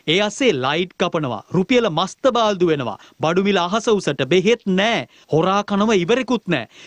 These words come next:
මේ විදිහට තමයි විපක්ෂය පාර්ලිමේන්තුවේදී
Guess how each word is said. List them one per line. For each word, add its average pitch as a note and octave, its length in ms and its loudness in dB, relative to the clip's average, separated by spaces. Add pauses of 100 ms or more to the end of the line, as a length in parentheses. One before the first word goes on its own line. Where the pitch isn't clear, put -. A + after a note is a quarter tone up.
මේ D#4 260 4
විදිහට C#4 320 0
තමයි A#3+ 380 0 (280)
විපක්ෂය F3 580 -2 (100)
පාර්ලිමේන්තුවේදී G#3+ 1040 2